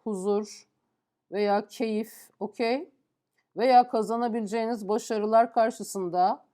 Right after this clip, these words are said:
e, belki size engel teşkil edebilecek muhalif enerjiler ya da sizinle aynı fikirde olmayan kişiler ya da sizi manipüle edebilecek tipler olabilir.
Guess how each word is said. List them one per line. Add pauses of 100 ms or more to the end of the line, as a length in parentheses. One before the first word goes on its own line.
(640)
e,
belki
size
engel
teşkil
edebilecek
muhalif
enerjiler
ya
da
sizinle
aynı
fikirde
olmayan
kişiler
ya
da
sizi
manipüle
edebilecek (400)
tipler
olabilir.